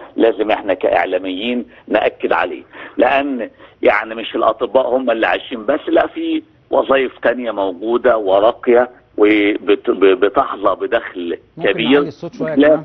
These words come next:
Speaker 1: لا، في القمة.
Speaker 2: نعم. معاك يا فندم.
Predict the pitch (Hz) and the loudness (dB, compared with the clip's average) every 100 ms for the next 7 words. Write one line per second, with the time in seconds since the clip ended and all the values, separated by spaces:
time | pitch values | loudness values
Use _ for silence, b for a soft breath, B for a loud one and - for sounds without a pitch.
0 | - 139 147 - 180 170 208 165 120 - | -4 -4 -2 0 0 2 2 0 -8 -10
1 | _ _ b b _ - 160 170 110 _ | _ _ b b _ -10 -4 -4 -4 _
2 | _ _ - - - - - - - - | _ _ -6 -2 0 0 -4 -6 -6 -6
3 | 151 185 175 175 147 | -2 -2 0 -2 -2